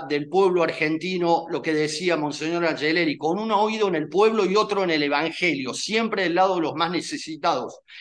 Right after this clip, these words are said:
Era una praxis, además de una teoría, era una praxis, y por eso fueron asesinados. Brevemente me remito a un antecedente, señor presidente, del Tribunal Oral Federal dos de la Ciudad Autónoma de Buenos Aires,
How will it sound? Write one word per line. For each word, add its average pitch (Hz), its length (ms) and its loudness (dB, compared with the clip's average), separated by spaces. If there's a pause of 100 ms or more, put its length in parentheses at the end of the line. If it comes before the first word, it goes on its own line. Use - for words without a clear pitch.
Era 196 220 4
una 180 240 0
praxis, 202 520 2
además 156 380 2
de 208 80 -4
una 190 160 -2
teoría, 185 320 0
era 190 100 0
una 170 220 0
praxis, 147 640 -2 (240)
y 160 100 -8
por 180 240 2
eso 214 240 2
fueron 185 300 2
asesinados. 135 880 -4 (1080)
Brevemente 220 720 4
me 170 140 0
remito 202 440 0
a - 20 6
un 220 160 2
antecedente, 170 1080 2
señor 160 340 -2
presidente, 160 720 -2
del 165 260 0
Tribunal 226 400 0
Oral 233 200 4
Federal 202 500 0
dos 220 320 6
de 160 160 0
la 151 80 0
Ciudad 175 320 2
Autónoma 202 480 2
de 160 80 0
Buenos 156 420 -2
Aires, 147 640 0